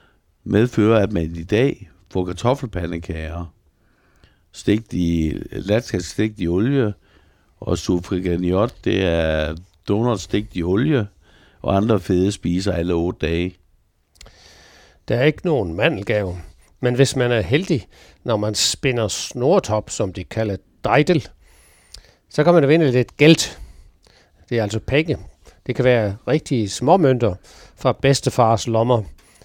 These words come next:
Speaker 2: eller nødder, slik og chokolademønter. De ord, der bruges, altså drejdel og gæld, det antyder, at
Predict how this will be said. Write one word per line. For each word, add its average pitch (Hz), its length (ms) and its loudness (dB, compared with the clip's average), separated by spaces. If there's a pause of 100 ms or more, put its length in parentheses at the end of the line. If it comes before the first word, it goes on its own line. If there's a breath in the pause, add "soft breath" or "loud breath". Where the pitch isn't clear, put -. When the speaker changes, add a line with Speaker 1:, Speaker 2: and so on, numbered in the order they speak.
(160 soft breath)
Speaker 2:
eller 107 360 0
nødder, 107 480 0
slik - 500 -2
og 98 140 -10
chokolademønter. 107 920 -2 (1080 soft breath)
De 120 120 -2
ord, 127 260 2
der 120 60 0
bruges, 113 360 -2
altså 110 240 -2
drejdel 113 600 0
og 95 260 -4
gæld, - 340 -2 (1000 soft breath)
det 120 60 -8
antyder, 139 460 4
at - 240 -4